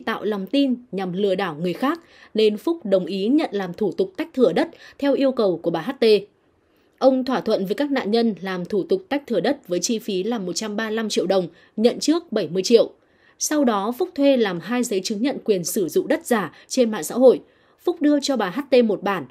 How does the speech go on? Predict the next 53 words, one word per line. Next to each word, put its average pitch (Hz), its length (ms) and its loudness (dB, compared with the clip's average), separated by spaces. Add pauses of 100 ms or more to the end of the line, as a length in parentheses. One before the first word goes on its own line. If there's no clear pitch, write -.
(240)
còn 214 160 0
một 196 140 -4
bản 190 220 -4
giả 175 380 -8
và 175 160 -4
giấy 185 180 -2
chứng 220 180 -4
nhận 262 240 0
quyền 185 220 2
sử 180 180 -2
dụng 190 180 -4
đất 330 180 -2
thật 240 160 -4 (100)
của 175 120 -2
bà 170 120 -2
H 190 80 -6 (120)
T 247 40 2 (480)
thì 208 180 -2
Phúc 311 200 -2 (100)
cất 339 240 -6
vào 175 100 -4
két 285 200 -2
sắt, 359 200 -2 (340)
đợi 233 240 4
khi 294 180 0
nào 220 240 0
nạn 202 260 -6
nhân 240 220 2 (100)
đưa 240 200 6
sáu 202 200 -4
mươi 247 140 -2
lăm 277 180 0
triệu 190 180 0
còn 170 160 -8
lại 190 220 -4 (260)
sẽ - 180 -4
bàn 226 160 -2
giao. 190 320 -2 (760)
Sau 330 220 0
khi 320 180 0
hành 240 200 -2
vi 240 160 2
bị 220 140 -2
phát 339 200 -4
hiện, 269 200 6 (220)
Phúc 370 220 2
trốn 208 240 2
sang 269 180 -2
Thái 214 180 -4
Lan. 254 220 2 (320)
Ngay 240 220 2
khi 240 280 -2
Phúc 339 200 -4